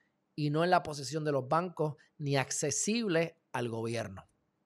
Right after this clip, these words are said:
Además de eso, sabemos que el valor de todas estas monedas en general están subiendo, de la gran mayoría, de muchas de ellas. Si sabes dónde invertirlo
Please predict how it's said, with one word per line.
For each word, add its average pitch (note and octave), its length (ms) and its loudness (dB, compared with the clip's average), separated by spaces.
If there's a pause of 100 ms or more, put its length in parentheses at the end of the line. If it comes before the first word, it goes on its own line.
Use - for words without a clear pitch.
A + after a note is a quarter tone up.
(840)
Además D#3+ 340 6
de G#3+ 120 12
eso, A3 160 8
sabemos F#3 280 10
que G3 80 12
el - 40 10
valor D#3 300 12
de F#3 100 6
todas E3+ 280 8
estas E3+ 220 2
monedas E3 380 4
en D#3+ 100 -2
general C#3 400 0
están D#3+ 220 -2
subiendo, D3+ 480 -4
de D3 80 2
la B2 100 2
gran A2+ 180 -4
mayoría, D3 500 -2
de C#3 100 2
muchas C#3 300 -4
de C#3 180 0
ellas. C3+ 200 -10 (440)
Si - 180 -8
sabes D#3 260 4
dónde E3+ 200 2
invertirlo F3 720 4